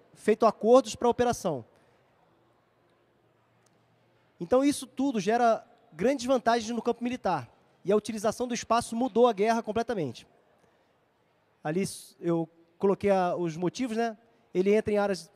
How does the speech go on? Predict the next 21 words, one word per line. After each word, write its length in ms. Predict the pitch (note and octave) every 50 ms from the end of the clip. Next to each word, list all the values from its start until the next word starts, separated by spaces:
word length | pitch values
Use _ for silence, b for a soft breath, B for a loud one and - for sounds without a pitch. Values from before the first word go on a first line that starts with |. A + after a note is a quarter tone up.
| _ _ -
que 80 | F#3+
são 160 | E3 - G3+
restritas, 800 | G3 A#3 G#3 - - A3 A#3 B3 B3 B3 - A#3+ A3 - - - -
ele 200 | F3 F#3 G3 G3+
dá 140 | G#3 A3+ A#3
alerta 540 | A3 G3+ G#3 G#3+ G3 - - E3+ C#3+ B2+ - _ _ _
sobre 640 | - - G3 G3+ F3 F#3 G3 F#3 E3+ D3 A2+ - - - - _ _ _ _ _ _ -
a 360 | C#3+ D3 D3 D3 D3 C#3+ C#3+ D#3
navegação 920 | F3 F3+ F#3+ G3 F#3+ F3 - - F#3+ G#3 G#3+ G#3 F#3+ F3+ E3 D3 C#3+ C3
e 120 | D3 D3+ D#3+
o 60 | E3
disparo 380 | D#3+ D#3+ - - - G#3 G#3 F#3
de 100 | E3+ F3+
mísseis. 520 | F#3 A3 A#3+ G#3+ - B3 A3+ - - - b b b b b b b b b b b b b b b b _ _
Eu 100 | - E3
tenho 180 | E3 - A3+ A#3+
comunicações 500 | - A#3+ A3+ A#3 - A3+ G#3 - A3+ G#3
robustas 420 | G#3+ G#3+ E3+ E3+ A3 A#3 - A3+
entre 160 | G#3+ G3+ - -
as 60 | -
forças 520 | G3 G#3 A#3 A#3+ A#3 - A#3+ - - -